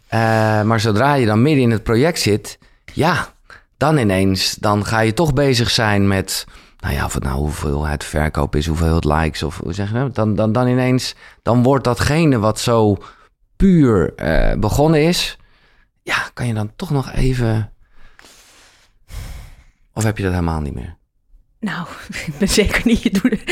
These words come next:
Speaker 2: heb je dat niet meer alsof ik een soort verlicht ben?
Speaker 1: Nee,
Speaker 2: Dat
Speaker 1: maar ja.
Speaker 2: zeker niet, nee.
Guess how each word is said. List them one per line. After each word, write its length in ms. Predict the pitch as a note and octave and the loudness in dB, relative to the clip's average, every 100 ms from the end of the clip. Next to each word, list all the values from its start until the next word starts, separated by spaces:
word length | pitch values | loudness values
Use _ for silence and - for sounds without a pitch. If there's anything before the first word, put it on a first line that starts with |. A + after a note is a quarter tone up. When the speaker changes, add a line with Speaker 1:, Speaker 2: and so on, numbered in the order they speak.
| G#4 - | -4 0
Speaker 2:
heb 140 | - - | -2 0
je 120 | - - | -2 -2
dat 180 | - | -2
niet 160 | A#3+ F3 | -2 2
meer 100 | G#3+ | 2
alsof 240 | F#3 G3 | 2 0
ik 80 | F#3 | 0
een 40 | F3+ | 0
soort 200 | G3+ F3+ | 0 0
verlicht 400 | - F#3 G#3 - | 0 2 2 4
ben? 140 | B3+ | 4
Speaker 1:
Nee, 100 | B3+ | 6
Speaker 2:
Dat 120 | G#3 G#3+ | 6 6
Speaker 1:
maar 120 | E3 | 6
ja. 60 | |
Speaker 2:
zeker 140 | C#3 A3 | 4 2
niet, 200 | A3 G#3+ | -2 -2
nee. 340 | G#3 G3 C#4+ | 0 0 -4